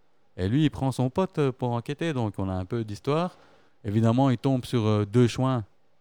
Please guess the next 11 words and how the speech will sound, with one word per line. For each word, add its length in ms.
un 140
peu 320
perdus. 520
Et 60
c'est 120
là 100
où 60
ils 60
quêtent 200
ensemble, 360
hein. 100